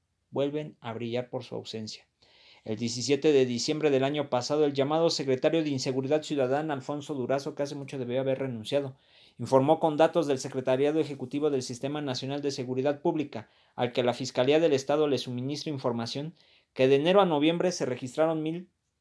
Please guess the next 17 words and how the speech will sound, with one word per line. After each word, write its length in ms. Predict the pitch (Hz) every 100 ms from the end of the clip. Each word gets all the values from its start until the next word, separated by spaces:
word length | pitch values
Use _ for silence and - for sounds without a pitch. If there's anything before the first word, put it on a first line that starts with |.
| _ _
ochocientos 580 | 147 135 123 147 151 139
veinte 260 | 143 147
asesinados 720 | 143 139 131 117 127 131 135 -
en 100 | 123
Michoacán. 500 | 117 - 113 139 147 _ _ _ -
Esto 180 | 135
significa 540 | 143 151 135 135 147 160
que 80 | 139
en 80 |
el 100 | 123
mes 160 | 131 147
de 80 | 156
diciembre 460 | 131 120 151 151
se 160 | 156 135
registraron, 560 | 120 123 - 151 165 151
fíjense 420 | 175 190 170 139
bien, 240 | 147 170